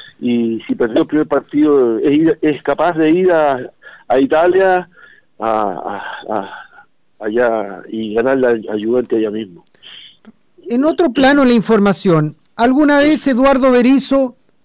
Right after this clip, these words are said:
Speaker 2: se separó de Marcelo Bielsa y, e independizó y siguió su carrera como entrenador, eh, después de haber sido ayudante por algunos años? Pero comenzó de abajo, dirigiendo a O'Higgins,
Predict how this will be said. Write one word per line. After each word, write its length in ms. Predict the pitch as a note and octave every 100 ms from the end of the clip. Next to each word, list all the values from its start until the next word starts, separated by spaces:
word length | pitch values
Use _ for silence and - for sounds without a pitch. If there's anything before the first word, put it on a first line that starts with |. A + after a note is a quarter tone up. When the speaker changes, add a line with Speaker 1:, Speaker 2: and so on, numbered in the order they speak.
| _ _ _ F#4+ F4 - A3
Speaker 2:
se 240 | - D#3 G#3+
separó 480 | B3 A3 A3 - C4+
de 80 |
Marcelo 480 | A3 G#3+ - B3 A#3+
Bielsa 640 | A#3 C4 B3 - C4 B3+ A3+
y, 480 | F#3+ G#3 G3+ G3+ F3+ - _ _ _ - -
e 160 | G#3+
independizó 920 | B3+ C4+ A#3+ G#3 A3 G3 G3+ - C4+ D4+
y 60 |
siguió 640 | C4 A#3 G#3 B3+ B3+ A#3 G#3+
su 220 | - G#3+
carrera 400 | A3+ A3 A#3+ A3+
como 220 | A3+ A3
entrenador, 760 | G#3+ - G#3 G#3 G#3 A3 F3+ D#3 _ _ - _
eh, 300 | F#3 F3+ F#3 F#3+
después 380 | F3 - A3 F#3+
de 260 | G3+ F#3+
haber 360 | F3+ G3 G#3 F#3+
sido 420 | - G#3+ G#3 G3
ayudante 500 | F#3+ G#3 A3 G3+ G3+
por 160 | F3+ F#3+
algunos 380 | F#3 G#3 G3+
años? 380 | G#3 F3 E3 D#3 _ - - _ _
Pero 280 | A#3+ B3+ C4
comenzó 680 | C4 C4 - E4+ E4 D4+ B3
de 120 | A#3
abajo, 440 | C#4 E4+ A#3 B3
dirigiendo 460 | A3+ A3 - C4 A#3+
a 40 |
O'Higgins, 500 | - E4+ C4+ G3 D#3+